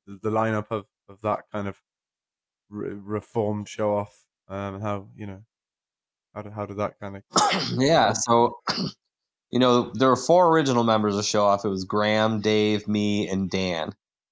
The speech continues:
Speaker 2: And, um, so we were, <clears throat> uh, we were thinking,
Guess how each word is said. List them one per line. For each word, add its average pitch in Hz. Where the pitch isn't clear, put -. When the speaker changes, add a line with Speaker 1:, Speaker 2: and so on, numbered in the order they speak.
Speaker 2:
And, 101
um, 98
so 117
we 139
were, 143
<clears throat> -
uh, 123
we 131
were 139
thinking, 113